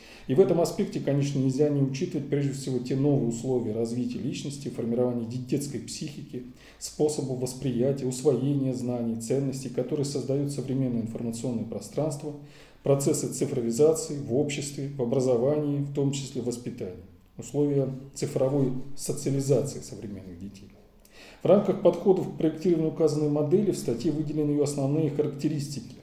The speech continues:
блоки и компоненты. В структуре модели нами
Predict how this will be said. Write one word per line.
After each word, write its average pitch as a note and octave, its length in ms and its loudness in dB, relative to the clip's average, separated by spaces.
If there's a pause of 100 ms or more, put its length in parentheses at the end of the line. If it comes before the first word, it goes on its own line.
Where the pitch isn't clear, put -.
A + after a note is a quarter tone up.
(180)
блоки E3+ 500 2 (400)
и C#3+ 400 -2 (100)
компоненты. B2+ 680 -2 (1080)
В - 60 -20
структуре D#3+ 680 0 (260)
модели C3 340 2
нами A#2 420 0